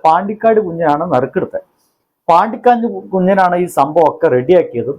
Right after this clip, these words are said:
മൂപ്പരാണ് നറുക്കെടുത്തത്. അവിടെ തന്നെ ഒരു വലിയ പ്രശ്നമുണ്ട്. വല്ല ചെറിയ കുട്ടിയോടൊക്കെ നറുക്കെടുത്താൽ മതിയായിരുന്നു. അപ്പൊ ആളുകളൊക്കെ പറയുന്നത് കുഞ്ഞൻ ഇത് ഈ നറുക്കെടുക്കുന്ന ആ ഒരു ഗ്ലാസ് ജാറിന്റെ ഏറ്റവും അടിയിൽ ടിക്കറ്റ് ഒട്ടിച്ചു വെച്ചിട്ട്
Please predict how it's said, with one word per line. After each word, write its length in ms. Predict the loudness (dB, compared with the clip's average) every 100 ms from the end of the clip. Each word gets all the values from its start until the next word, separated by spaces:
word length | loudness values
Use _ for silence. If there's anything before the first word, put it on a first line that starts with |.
| -2
മൂപ്പരാണ് 480 | -2 0 0 0 -2
നറുക്കെടുത്തത്. 440 | -4 -2 -4 0
അവിടെ 160 | 0 0
തന്നെ 240 | -4 -4
ഒരു 100 | 0 0
വലിയ 200 | 0 0
പ്രശ്നമുണ്ട്. 540 | -2 -4 -2 -2 -2 -8 _ _ -2
വല്ല 200 | 2 2
ചെറിയ 300 | 2 2 2
കുട്ടിയോടൊക്കെ 600 | 0 -2 0 0 0 -2 -2 -2
നറുക്കെടുത്താൽ 520 | -2 0 -4 -2 0 0
മതിയായിരുന്നു. 380 | 0 0 -2 -10 _ _ _ _
അപ്പൊ 120 | 2 4
ആളുകളൊക്കെ 380 | 4 2 0 0
പറയുന്നത് 680 | 2 2 2 0 0 0 -2
കുഞ്ഞൻ 520 | -2 0 2 2 2
ഇത് 240 | 2 2 0 -6 _ _ 0
ഈ 120 | 4 4 6 4 2
നറുക്കെടുക്കുന്ന 600 | 0 0 -2 0 0 2
ആ 120 | 2
ഒരു 140 | 2 0
ഗ്ലാസ് 360 | 2 2 0 0
ജാറിന്റെ 320 | 0 2 2
ഏറ്റവും 380 | 2 0 0 0
അടിയിൽ 280 | 2 -2 -2 -4 -4
ടിക്കറ്റ് 440 | -8 _ -2 0
ഒട്ടിച്ചു 360 | -2 -4 -8 -4
വെച്ചിട്ട് 320 | -4 -2 0